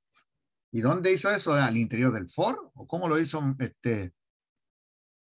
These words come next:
¿o hizo imprima siete, a continuación imprima seis, después imprima cinco, imprima cuatro,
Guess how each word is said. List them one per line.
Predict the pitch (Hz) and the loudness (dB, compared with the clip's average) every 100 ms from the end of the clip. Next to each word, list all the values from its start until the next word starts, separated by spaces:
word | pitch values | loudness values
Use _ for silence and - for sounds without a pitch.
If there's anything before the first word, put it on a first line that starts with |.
| _ | _
¿o | - 113 | 0 4
hizo | 131 127 113 101 92 _ _ _ _ _ _ _ _ _ - | 4 4 2 -2 -8 _ _ _ _ _ _ _ _ _ -10
imprima | 107 98 - 139 151 143 | -6 -4 2 4 4 2
siete, | 135 165 170 170 170 165 | 2 2 2 0 -2 0
a | |
continuación | 135 127 127 117 131 | -2 -2 -2 -4 -2
imprima | 139 135 135 131 120 | -2 0 0 0 -2
seis, | - 170 175 175 156 | -2 -2 0 0 0
después | 127 - 131 | 0 0 -2
imprima | 120 131 120 | 0 -4 -4
cinco, | 120 180 185 170 170 170 170 | -6 -6 -4 -4 -2 0 2
imprima | 139 113 127 120 | 2 2 0 0
cuatro, | - 170 180 175 170 156 147 | 0 2 2 0 -2 -2 -4